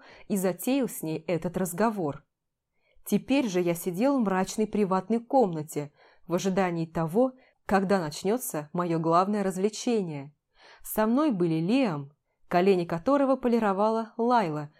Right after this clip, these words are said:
своей голой задницей, и еще пару человек с такими же танцовщицами.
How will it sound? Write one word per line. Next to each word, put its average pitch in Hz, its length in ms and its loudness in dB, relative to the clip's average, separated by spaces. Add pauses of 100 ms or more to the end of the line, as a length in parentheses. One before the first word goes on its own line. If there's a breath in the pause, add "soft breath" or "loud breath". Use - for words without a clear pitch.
(120 soft breath)
своей 180 400 -2
голой 175 360 0
задницей, 151 760 -6 (340 soft breath)
и 262 80 2
еще 294 360 4
пару 170 300 0
человек 175 560 -2 (160)
с - 120 -14
такими 208 440 0
же 196 120 -6
танцовщицами. 165 1040 -6